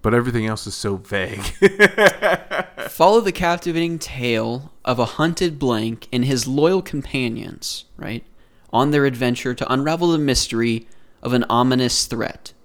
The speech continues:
Speaker 2: facing the world.
Speaker 1: A hunted blank and his companions. Um,
Speaker 2: I'm gonna grab my phone. I wanna make sure Lauren's not texting me.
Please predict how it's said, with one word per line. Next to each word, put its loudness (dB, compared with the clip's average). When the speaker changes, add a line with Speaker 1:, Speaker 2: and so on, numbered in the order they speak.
Speaker 2:
facing -4
the -4
world. -2
Speaker 1:
A -10
hunted -8
blank -14
and -12
his -12
companions. -18
Um, -4
Speaker 2:
I'm -14
gonna -8
grab -2
my -2
phone. -10
I -4
wanna -4
make -8
sure -12
Lauren's -10
not -10
texting -6
me. -12